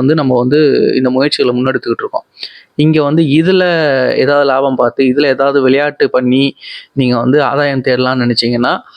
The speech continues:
நீங்க உங்க கான்சிக்வன்சஸை பெருசா ஃபேஸ் பண்ண வேண்டியிருக்கும். அதை நான் திரும்ப திரும்ப சொல்லிக்கிறேன். ஏன்னா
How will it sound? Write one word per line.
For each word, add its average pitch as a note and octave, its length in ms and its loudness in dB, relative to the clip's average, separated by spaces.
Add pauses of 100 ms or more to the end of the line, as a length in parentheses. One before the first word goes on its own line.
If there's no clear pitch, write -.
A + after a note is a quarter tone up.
(340)
நீங்க C3+ 200 2 (360)
உங்க C#3 180 0 (220)
கான்சிக்வன்சஸை C3 720 -2 (100)
பெருசா C#3 380 0
ஃபேஸ் B2 260 -2
பண்ண A#2 160 0
வேண்டியிருக்கும். A2+ 460 -2 (300)
அதை B2+ 140 -4
நான் B2 160 -2
திரும்ப D#3 240 -2
திரும்ப C#3+ 240 0
சொல்லிக்கிறேன். - 380 -4 (440)
ஏன்னா C#3 120 -2